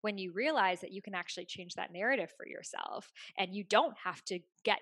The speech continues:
to the rock bottom to learn anymore, which I think people are now awakening to,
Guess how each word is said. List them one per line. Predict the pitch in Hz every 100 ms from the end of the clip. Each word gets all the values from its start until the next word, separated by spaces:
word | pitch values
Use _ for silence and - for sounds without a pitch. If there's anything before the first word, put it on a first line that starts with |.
| -
to | -
the | 190
rock | 185 - - 190
bottom | 175 170 170
to | 190
learn | 175 175
anymore, | 170 165 165 220 269 170 165 180
which | 196 - 202
I | 180
think | 202 202
people | 214 190 180
are | 175
now | 175 170 165
awakening | 180 294 - 170 170
to, | - 175 170